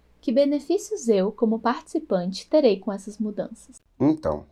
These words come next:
Speaker 2: sobre os benefícios, além de preservar a formação da poupança individual dos participantes e manter o pagamento vitalício de invalidez e pensão por morte, ela inclui melhorias sugeridas pelos próprios participantes. Por exemplo,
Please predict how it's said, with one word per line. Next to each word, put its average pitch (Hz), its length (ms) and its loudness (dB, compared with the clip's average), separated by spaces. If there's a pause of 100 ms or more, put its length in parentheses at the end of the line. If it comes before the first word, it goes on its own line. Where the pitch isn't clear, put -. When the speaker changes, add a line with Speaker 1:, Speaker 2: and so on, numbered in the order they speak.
Speaker 2:
sobre 113 340 -2
os 123 80 -2
benefícios, 98 1120 -2
além 101 280 2
de 117 100 -4
preservar 104 640 2
a 117 60 2
formação 95 480 -2
da 87 80 0
poupança 87 500 -4
individual 82 420 -2
dos 82 140 -14
participantes - 960 -4
e - 80 -2
manter 95 400 0
o 98 40 -6
pagamento 90 500 0
vitalício 85 440 -4
de 82 120 -6
invalidez 82 840 -4
e 90 80 -2
pensão 82 340 -6
por 80 220 -8
morte, 104 580 0
ela 123 240 4
inclui 139 360 0
melhorias 127 480 0
sugeridas 120 500 -2
pelos 156 300 -2
próprios 151 340 0
participantes. - 960 -4
Por 113 160 2
exemplo, 101 500 0